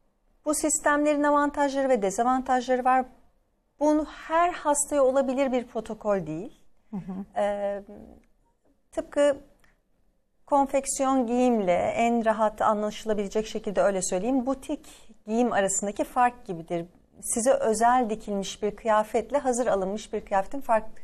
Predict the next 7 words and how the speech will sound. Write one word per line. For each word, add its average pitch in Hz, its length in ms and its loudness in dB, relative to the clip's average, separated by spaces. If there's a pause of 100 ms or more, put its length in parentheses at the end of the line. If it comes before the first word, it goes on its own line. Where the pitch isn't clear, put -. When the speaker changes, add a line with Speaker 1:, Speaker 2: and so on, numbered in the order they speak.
Speaker 1:
gibidir. 185 460 -4 (720)
Bu 214 280 -4
tip 320 180 -2
sistemlerde 262 800 0
avantajlardan 247 1040 0
biri 262 320 2 (800)
süre 247 540 -2